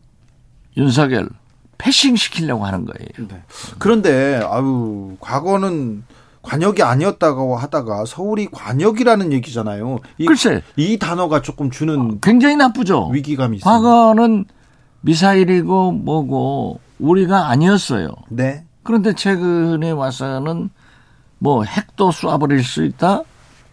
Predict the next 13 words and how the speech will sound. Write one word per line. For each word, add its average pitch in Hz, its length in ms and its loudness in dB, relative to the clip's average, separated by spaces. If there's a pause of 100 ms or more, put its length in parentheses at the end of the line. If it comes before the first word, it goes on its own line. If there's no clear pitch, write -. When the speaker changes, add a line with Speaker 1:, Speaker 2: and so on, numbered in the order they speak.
(300)
Speaker 1:
미사일도 143 520 2
자꾸, - 380 -8 (680)
어, 160 220 -6 (100)
중단거리는 147 880 0
우리 160 280 2
아니에요. 120 460 2
Speaker 2:
네. 143 220 -6
Speaker 1:
일본 202 340 4
아니에요. 107 480 0
Speaker 2:
네. 143 220 -8 (240)
Speaker 1:
그렇기 220 240 0
때문에 135 640 0 (340)
우리가, 127 880 2